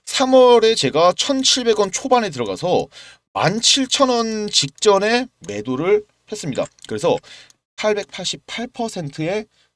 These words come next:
수익을 달성했습니다. 백만 원 매수해서 바로 구백만 원의 수익을 남겼다는 얘기예요. 여기서 중요한 건요.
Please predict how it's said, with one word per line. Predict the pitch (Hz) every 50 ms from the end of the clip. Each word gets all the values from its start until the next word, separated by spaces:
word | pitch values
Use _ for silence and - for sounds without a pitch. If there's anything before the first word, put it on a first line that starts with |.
| _ _ -
수익을 | - 190 180 170 165 151 185 185 190
달성했습니다. | - - 107 - - 131 120 110 - - 98 82 - - - _ _ _ _ _ _ _ _ _ _ _ -
백만 | 139 147 156 190 214
원 | 214 196
매수해서 | 160 131 117 135 120 104 - 165 131 -
바로 | - - 104 120 127
구백만 | - - - - 117 156 170 185 170 160 147
원의 | 139 135 127 120 113 107 98 95 92 92 90 87 85 80
수익을 | - - - 165 147 113 95
남겼다는 | 78 76 - 131 - 120 92 92 78
얘기예요. | 73 - - 147 135 _ - 127 - 151 - _ _ _ _ _ _ _ _ _ _ _ _ _ -
여기서 | 123 135 175 - 220
중요한 | - - 143 135 131 123
건요. | 113 101 95 101 135 156 120 78 64